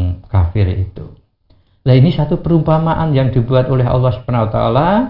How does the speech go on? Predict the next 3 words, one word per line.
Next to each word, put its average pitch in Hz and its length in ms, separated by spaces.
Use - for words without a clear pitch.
menerangkan 156 720
tentang 131 400
sifat - 560